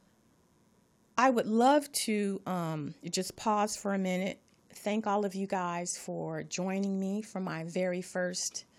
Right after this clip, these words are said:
podcast. Um, if you can't tell, I'm extremely nervous. I'm excited, but I, I'm nervous. I hope that I'll get a, a whole lot better, um, over the upcoming episodes. Um,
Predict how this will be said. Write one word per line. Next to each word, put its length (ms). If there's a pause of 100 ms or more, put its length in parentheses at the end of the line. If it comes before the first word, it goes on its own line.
(140)
podcast. 1040
Um, 460
if 160
you 60
can't 320
tell, 300
I'm 140
extremely 520
nervous. 380
I'm 140
excited, 640
but 100
I, 280
I'm 200
nervous. 400
I 100
hope 220
that 100
I'll 120
get 200
a, 120 (260)
a 60
whole 160
lot 240
better, 420 (240)
um, 300
over 320
the 240
upcoming 680
episodes. 840 (600)
Um, 680